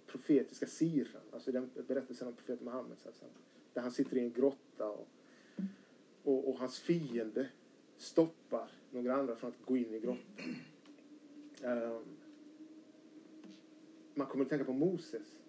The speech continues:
som lägger sin korg i vattnet och som hittas av vem?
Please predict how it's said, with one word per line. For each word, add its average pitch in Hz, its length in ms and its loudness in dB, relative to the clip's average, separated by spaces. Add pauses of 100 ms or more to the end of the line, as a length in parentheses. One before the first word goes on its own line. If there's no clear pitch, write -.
(380)
som 135 100 -2
lägger 143 180 6
sin 131 200 -4
korg 113 300 0 (100)
i 120 80 -2
vattnet - 440 -6 (420)
och - 80 -10
som 135 100 -2
hittas 131 440 0
av 123 140 2
vem? 202 240 4